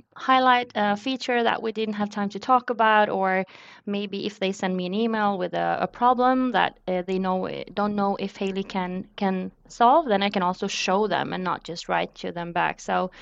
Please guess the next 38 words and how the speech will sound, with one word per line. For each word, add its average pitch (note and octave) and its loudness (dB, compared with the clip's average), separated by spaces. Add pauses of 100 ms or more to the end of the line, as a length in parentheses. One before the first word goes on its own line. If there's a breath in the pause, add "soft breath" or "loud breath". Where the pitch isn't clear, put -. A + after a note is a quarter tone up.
(260 loud breath)
it's A3+ -10
really B3+ 0
helpful G#3+ 0
both F#3 -4
in F3+ -8 (440 loud breath)
after G#3 0
the A3+ 0
demo A3+ 4
and F3+ 2
in F#3 -2
the, F3+ 0
in F#3 -8
the F3+ -6
understanding G3 0
of F3+ -2
the F3+ -6
platform, C4 -2
but F#3+ 0
also, F3 2
of - -6
course, F3+ -2
beforehand F3 -4
and E3 -12
just E3 -8
say F3 -4
hi F3 0
and E3+ -6 (380 loud breath)
show F#3 -4
your, F3 -2 (140)
um, E3+ -6 (480)
show A#3+ 6
your A#3 10
face G3 0
and, F#3+ -6
and F#3+ 0
your F3+ 2
energy F3 -2
to, E3+ -6